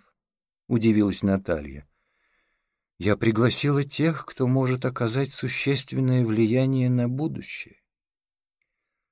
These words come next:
Конечно, среди них есть и несколько политиков, но они явно в меньшинстве. Как видите, на этот раз мы отказались от привычки отмечать торжество в узком кругу вип-персон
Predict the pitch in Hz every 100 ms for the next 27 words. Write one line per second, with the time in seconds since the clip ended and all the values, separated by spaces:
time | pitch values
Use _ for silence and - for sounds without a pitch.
0 | _ _ _ 113 110 165 165 196 190 165
1 | 127 120 110 - 95 101 92 - 95 95
2 | 87 - 85 - 98 90 98 98 - -
3 | 131 123 _ _ _ _ _ 123 127 151
4 | 175 185 185 190 190 190 202 196 - -
5 | - - _ _ _ _ _ _ _ _
6 | - 165 156 190 196 196 190 175 180 175
7 | 185 185 170 170 165 165 170 160 175 196
8 | 185 170 160 165 156 170 190 - 175 131
9 | - _ - 143 165 156 180 170 - 165
10 | 139 160 - 147 160 139 160 - - 139
11 | - 147 139 147 123 - _ _ _ 98
12 | 139 123 - 110 107 - - 120 -